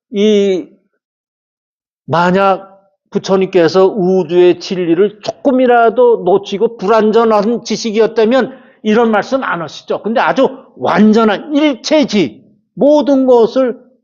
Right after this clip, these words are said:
꿰뚫어 아는 지혜를 얻으셨거든. 그러니까 이런 말씀을 하시는 거예요.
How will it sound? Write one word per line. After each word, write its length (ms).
꿰뚫어 440
아는 460
지혜를 400
얻으셨거든. 640
그러니까 280
이런 260
말씀을 400
하시는 360
거예요. 480